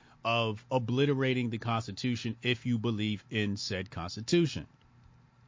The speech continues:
Let me try to be more clear, 'cause I don't think I'm clear enough yet. So, if you say,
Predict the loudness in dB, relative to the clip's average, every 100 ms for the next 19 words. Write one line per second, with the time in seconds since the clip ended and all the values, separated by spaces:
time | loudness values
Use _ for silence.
0 | _ -20 -20 -20 -20 -20 -20 _ 0 2
1 | 4 4 2 2 0 0 -4 -6 -6 -6
2 | -6 -12 -6 -4 -4 -4 -4 -6 -8 -4
3 | -4 -2 -6 -8 -12 -14 -14 _ -20 _
4 | -20 _ -20 _ _ _ _ _ -4 2
5 | 2 2 _ _ _ -20 _ -20 -20 -20
6 | -20 -20 _ _ -20 -20 _ -20 -20 -20
7 | -20 -8 0 2 4 4 4 2 2 4
8 | 6 6 4